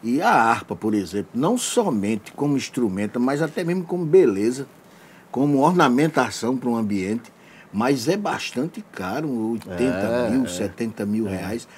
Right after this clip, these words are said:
Speaker 1: É, esse aqui, esse aqui, vamos, vamos,
Speaker 2: Ah.
Speaker 1: já que a gente tá falando do, do oboé.
Speaker 2: Falar de preço desse aqui é, é difícil por causa do, assim, a gente tem,
Speaker 1: Tem
Speaker 2: tem
Speaker 1: a
Speaker 2: a variação
Speaker 1: qualidade.
Speaker 2: cambial, né,
Speaker 1: Sei.
Speaker 2: tudo, que esses instrumentos geralmente são europeus. Dá pra gente conseguir um carro popular se eu sair daqui e vender.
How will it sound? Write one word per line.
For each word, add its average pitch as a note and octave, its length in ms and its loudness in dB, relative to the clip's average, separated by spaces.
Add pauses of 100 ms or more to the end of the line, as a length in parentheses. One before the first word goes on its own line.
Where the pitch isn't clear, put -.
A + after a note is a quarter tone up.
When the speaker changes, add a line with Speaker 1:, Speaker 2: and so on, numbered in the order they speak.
(200)
Speaker 1:
É, D#3 380 2
esse A3 220 10
aqui, C3+ 440 4
esse D3 220 2
aqui, G#2+ 160 -2
vamos, D#3+ 260 4
vamos, D3+ 380 4
Speaker 2:
Ah. A#2+ 160 8
Speaker 1:
já E3+ 140 6
que E3+ 60 2
a - 20 4
gente C#3+ 100 0
tá D3+ 80 6
falando C#3 340 4 (120)
do, B2 40 6
do A#2+ 140 2
oboé. A2 460 2
Speaker 2:
Falar G#3 320 6
de F#3+ 140 0
preço E3+ 440 4
desse C3 420 4
aqui D#3 360 4
é, C#3+ 240 4
é B2+ 40 4
difícil C3 400 0
por C#3+ 120 -6
causa D3+ 340 2
do, D3+ 160 0
assim, A2+ 320 -4
a G#2 80 -2
gente A2+ 240 -4
tem, B2 120 -2
Speaker 1:
Tem - 340 -12
Speaker 2:
tem G#3 100 4
Speaker 1:
a A3+ 60 8
Speaker 2:
a - 40 6
variação D#3+ 440 10
Speaker 1:
qualidade. C#3+ 240 6
Speaker 2:
cambial, A#2+ 600 4
né, B2 140 0
Speaker 1:
Sei. B2+ 80 6 (140)
Speaker 2:
tudo, - 80 0 (260)
que C3+ 80 8
esses C3 220 8
instrumentos C#3 300 2
geralmente C3 280 4
são C#3+ 140 6
europeus. G2+ 520 2 (600)
Dá C3 180 -4
pra C#3 140 0
gente C#3 180 -2
conseguir C3+ 320 -6
um C#3 80 0
carro B2+ 220 0
popular C3+ 340 2
se B2 80 -2
eu A2+ 40 -2
sair A#2 180 -2
daqui - 220 -2
e A#2+ 40 0
vender. A2 340 -2